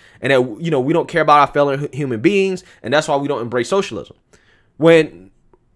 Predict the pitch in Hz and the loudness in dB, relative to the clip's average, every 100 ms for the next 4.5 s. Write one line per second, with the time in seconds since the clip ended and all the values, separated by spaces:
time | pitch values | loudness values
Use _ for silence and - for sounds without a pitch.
0 | _ _ _ _ 156 170 151 190 233 226 | _ _ _ _ 0 2 6 6 4 2
1 | 175 - 185 190 175 165 156 _ _ 151 | -6 -4 -2 0 0 -2 -6 _ _ 2
2 | 160 147 - 233 185 147 156 156 131 220 | 4 2 0 -4 0 0 0 -2 2 2
3 | 233 156 127 120 123 127 120 - 220 285 | 2 0 -2 -6 -8 -8 -8 0 2 2
4 | 202 139 110 92 90 | -2 -4 -4 -6 -14